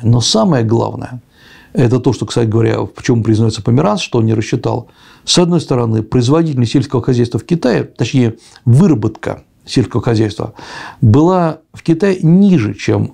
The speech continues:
в Англии, там девяносто процентов от английской, ниже, чем в Голландии,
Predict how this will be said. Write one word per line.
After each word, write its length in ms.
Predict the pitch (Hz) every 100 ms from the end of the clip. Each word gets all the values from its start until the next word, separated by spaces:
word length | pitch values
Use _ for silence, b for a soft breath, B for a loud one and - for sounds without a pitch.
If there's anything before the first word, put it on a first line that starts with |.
| -
в 140 | 113
Англии, 680 | 175 202 131 110 117 120 131 - _ _ -
там 240 | 104 107 -
девяносто 400 | 107 143 117 107
процентов 540 | 123 117 101 - 110
от 160 | 110 110
английской, 480 | 110 107 - 120 110 B B B B -
ниже, 240 | 131 196 185
чем 140 | 180
в 40 |
Голландии, 580 | 156 196 143 107 107 104